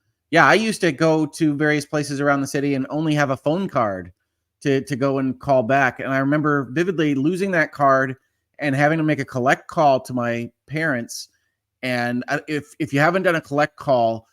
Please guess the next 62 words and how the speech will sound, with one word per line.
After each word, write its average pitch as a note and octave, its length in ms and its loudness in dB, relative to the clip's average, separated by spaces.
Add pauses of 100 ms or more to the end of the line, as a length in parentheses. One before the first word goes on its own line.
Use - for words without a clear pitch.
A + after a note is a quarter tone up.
(140)
the C#3 80 -8
way D3 140 2
it C#3+ 100 0
works D#3 260 -4
is C3+ 120 -6
the B2+ 120 0
operator C#3+ 400 0
essentially B2+ 440 -6
asks B2+ 340 -4
the C3 120 -10
person C3+ 340 -6
you've C3 160 -4
connected A#2+ 360 -6
with C#3 200 -2
if A#2 100 -6
they, B2+ 120 -2
if B2 220 -8
they're B2 140 -2
willing C3 220 -2
to B2 80 -2
accept A#2+ 320 -6
a D3 40 -4
collect C#3+ 320 -2
call. E3 380 0 (300)
But D#3 80 -4
there's C#3+ 160 0
a, B2+ 300 0
there's C#3+ 140 -2
a B2+ 60 -2
beat D#3+ 380 0
in E3+ 120 0
between E3 420 -2
when D3+ 120 2
they B2+ 160 0
ask B2+ 380 -4
and B2 160 -2
when B2 80 0
the A#2+ 80 -4
person A#2+ 340 -8
responds. B2 560 -2 (100)
And A2+ 360 -4 (480)
I C#3+ 100 2
got E3 180 4
my D3 120 4
whole D3+ 240 4
message D#3+ 420 2
in. C3+ 240 -2
I, A#2+ 180 -2
I A#2+ 120 -2
shouted C3+ 500 0
it A2 160 -6 (220)
at, C3 180 -6 (160)
at C#3+ 140 -2
my C3 100 -4
parents B2+ 380 -4
before C3+ 320 -6
the C3 80 0
operator B2 320 -2
was A2+ 100 -6
able A2 160 -6
to G#2+ 140 -6
ask, A2 320 -4